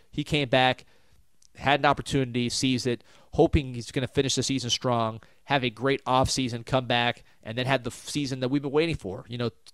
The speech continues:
two years ago, he was suspended the first four games. Uh, this year, he just,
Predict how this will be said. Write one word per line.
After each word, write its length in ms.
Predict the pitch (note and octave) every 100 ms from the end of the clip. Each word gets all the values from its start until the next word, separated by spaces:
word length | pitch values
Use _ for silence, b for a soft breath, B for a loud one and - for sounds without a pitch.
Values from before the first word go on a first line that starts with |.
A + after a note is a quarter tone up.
| _ _
two 120 | D#3
years 260 | D#3 D#3 C#3+
ago, 180 | C#3+ C3+
he 60 |
was 100 | A2+
suspended 340 | G#2 - C#3 C3
the 60 |
first 280 | B2 C3+ A#2+
four 180 | C3 B2+
games. 420 | B2+ B2 A#2+ - b b b A2
Uh, 180 | G#2 G2+
this 280 | C3 C#3 -
year, 360 | C3+ C3 B2 b b b
he 260 | B2+ A#2 G2+ _ -
just, 240 | B2+ G#2